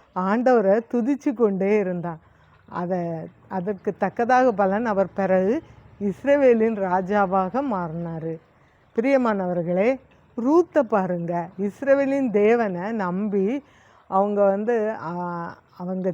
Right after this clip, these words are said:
செய்கைக்கு தக்கதான பலன், அவங்க அவரே நம்பி, நம்பி வந்துட்டாங்க. அந்த நேரத்துல அவருக்கு, அவங்களுக்கு ரெண்டாவது ஒரு வாழ்க்கை ஆண்டவர் போவாஸ் மூலம் கொடுத்தாங்க. கர்த்தர் எவ்வளவு பெரியவர் என்பதை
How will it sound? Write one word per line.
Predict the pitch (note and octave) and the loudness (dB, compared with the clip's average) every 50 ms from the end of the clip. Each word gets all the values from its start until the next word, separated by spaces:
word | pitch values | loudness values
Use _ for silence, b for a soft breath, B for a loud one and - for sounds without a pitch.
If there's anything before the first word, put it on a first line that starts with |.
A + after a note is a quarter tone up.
| - - | -2 0
செய்கைக்கு | G#3+ A3+ A#3+ A#3 B3 B3+ A#3 F#3+ A#3 F#3+ | 0 0 2 0 -2 -2 -4 -4 -8 -6
தக்கதான | - G3+ F#3 - - A3 G#3 A3+ A3+ A3+ A#3 A#3+ B3+ C4+ C4+ C4 | -4 -6 -6 -4 -4 -2 0 0 0 0 0 -2 -2 -2 -2 -2
பலன், | G#3 G3 F#3 F#3 F#3 F3 D#3+ b b b b b b b | 0 0 0 0 -2 -4 -8 b b b b b b b
அவங்க | - G3+ F#3+ G3+ G3+ G3 F#3+ | -4 -4 -4 -2 -2 -2 -2
அவரே | F#3 F3+ F#3 F#3+ G3 G3+ G#3+ A#3 C4 | -2 -2 -4 -4 -2 0 0 2 0
நம்பி, | C4+ B3+ A3 G3 G3 A3 A#3 G#3+ G#3+ G#3+ A#3 B3+ b b b b b b b | 0 0 -2 -2 -2 -4 -2 -2 -2 -4 -4 -6 b b b b b b b
நம்பி | - G#3 F#3+ F#3 G3 B3+ C#4+ D#4+ F4 D#4 | -10 -6 -4 -4 -2 -2 0 2 4 4
வந்துட்டாங்க. | C4 B3 A3+ A#3 F#3 A#3 G#3 G3 F#3 F3 F3 E3+ - _ b b b b b b b b b b b | 4 4 2 0 0 0 0 0 -2 -2 -4 -6 -8 _ b b b b b b b b b b b
அந்த | - - E3+ E3 F3+ G3 A3 A3+ G#3+ | -12 -10 -8 -6 -4 -2 0 0 0
நேரத்துல | G3+ G#3 G#3+ A3+ B3 B3 A3+ B3 A#3+ | 0 0 0 0 0 -2 -2 0 0
அவருக்கு, | A3 G3 G#3 A#3 A3+ G3+ F#3 F#3 F3+ F3+ D#3+ - F#3+ F#3 F3+ F3+ F3+ | 2 2 2 0 -2 -4 -2 -4 -4 -6 -6 -4 -4 -4 -2 -4 -4
அவங்களுக்கு | F3+ F3+ F3+ F#3+ G#3+ G#3 G#3+ G3+ F3 - - F#3 F#3+ G#3+ | -4 -4 -4 -4 -4 -2 -4 -4 -4 -4 -4 -2 -2 -2
ரெண்டாவது | G#3+ G3+ F#3+ F#3 G#3 G#3+ A3 | -2 -4 -2 0 0 2 2
ஒரு | A3+ A3 G#3 G3 F#3+ E3+ | 2 0 0 0 -2 -4
வாழ்க்கை | E3 F3 E3+ F#3 G3 A3 A3+ G3+ - - A#3+ | -6 -6 -4 -4 -4 -4 -4 -6 -4 -4 -2
ஆண்டவர் | A3+ G3 F#3 F#3 F3+ F3+ F#3 F3+ F3 F3 - - | -2 -2 -4 -4 -4 -4 -4 -4 -4 -4 -6 -4
போவாஸ் | G3+ G3+ G#3 G#3+ A3 A3 G#3 - - | -2 -2 0 0 0 -2 -4 -6 -8
மூலம் | - F#3+ F#3 F#3 F#3 G3 G3+ G3 - | -8 -6 -4 -4 -4 -4 -6 -6 -6
கொடுத்தாங்க. | F#3 F3+ F3+ E3 - F#3+ F3+ F3+ E3+ E3 D#3 b b b b b b b _ | -6 -6 -6 -6 -6 -6 -4 -4 -6 -8 -8 b b b b b b b _
கர்த்தர் | - G3 G3 F3+ - - B3+ A#3+ F#3+ F3+ G3 A#3 A#3 | -4 -4 -4 -4 -2 0 0 2 2 0 -2 -2 -2
எவ்வளவு | G3+ F#3 F3 E3+ G3+ A#3+ B3+ C4+ C4+ C4+ A#3+ - - | -4 -4 -4 -4 -2 0 0 0 0 -2 -6 -4 -2
பெரியவர் | A3 G3 F#3+ A3+ A3+ A3+ A3 A3 G#3 | -2 0 2 2 2 2 2 0 -2
என்பதை | G#3 G3 F#3+ F#3+ F3+ F#3 F3+ F3 G#3+ C#4+ D#4 | -2 -2 -4 -2 -2 -2 -2 0 -2 -2 -2